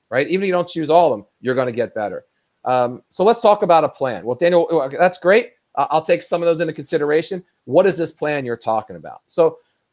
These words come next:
we like everything in threes at Imagine Golf. We like, we do everything in threes, right?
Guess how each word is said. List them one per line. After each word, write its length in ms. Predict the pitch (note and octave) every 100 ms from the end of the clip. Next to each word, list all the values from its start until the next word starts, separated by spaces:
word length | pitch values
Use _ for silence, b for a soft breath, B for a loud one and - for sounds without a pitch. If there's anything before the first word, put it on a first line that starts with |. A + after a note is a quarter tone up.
| _ _
we 160 | E3+ C#4
like 260 | A#3 F3+
everything 440 | F3 E3+ D#3 D#3+ D3
in 100 | C3
threes 400 | - B2 G#2 A2
at 80 | G#2+
Imagine 340 | A2 G#2+ F#2+
Golf. 240 | F#2+ D#2+ -
We 100 | D#3
like, 300 | G#3+ F#3+ -
we 140 | D#3 D#3+
do 160 | F3+
everything 440 | E3+ D#3+ C#3 D3 C#3
in 140 | B2
threes, 400 | - G#2 - _
right? 200 | A#2+ C3+